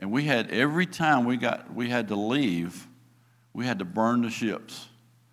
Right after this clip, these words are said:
We had to leave our family. We had to leave our kids. We had to leave our home. We had to leave our jobs. And, and it was, it was tough to do that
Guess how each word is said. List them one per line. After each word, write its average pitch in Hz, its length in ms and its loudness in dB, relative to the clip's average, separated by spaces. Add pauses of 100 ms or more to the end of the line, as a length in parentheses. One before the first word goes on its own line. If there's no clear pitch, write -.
(240)
We 110 120 -4
had 113 100 -2
to 98 80 -4
leave 110 320 0
our 104 140 -2
family. 95 420 -8
We 92 120 -8
had 101 100 -6
to 98 80 -6
leave 113 320 2
our 107 120 0
kids. 98 400 -6
We 101 120 -4
had 107 80 -4
to 98 80 -6
leave 113 320 -2
our 107 80 0
home. 104 400 -2 (320)
We 104 80 -4
had 107 80 -2
to 101 120 -2
leave 120 360 0
our 110 120 2
jobs. 95 640 -4 (1200)
And, 110 220 -4
and 110 160 2
it 143 100 2
was, 120 220 -6 (100)
it 127 120 -2
was 131 180 -6
tough 127 500 -4 (760)
to 101 80 -8
do 120 280 2
that 90 220 -2